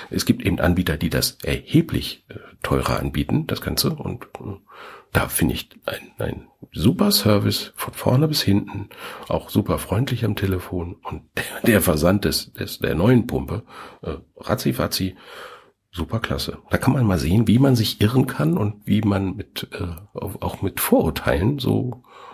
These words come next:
ganz flott mal irgendwem Unrecht tun kann. Das nur mal so am Rande. Gut, das war das, was ich erlebt hab die Woche.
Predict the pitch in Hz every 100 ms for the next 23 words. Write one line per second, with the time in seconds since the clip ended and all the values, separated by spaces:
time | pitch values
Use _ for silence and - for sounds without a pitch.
0 | - - - - - - - 104 - -
1 | _ - - - - - - 90 90 -
2 | _ _ - 123 113 101 101 80 - -
3 | - 67 - - - _ _ _ _ _
4 | _ - 107 101 _ _ _ _ _ _
5 | - - - 87 87 87 85 90 - 113
6 | 123 - 60 - - _ _ _ _ -
7 | - - - - - - - - - 339
8 | 277 - - - - _ _ - 175 -
9 | 156 95 123 - 120 127 117 131 131 -
10 | - 95 76 67 65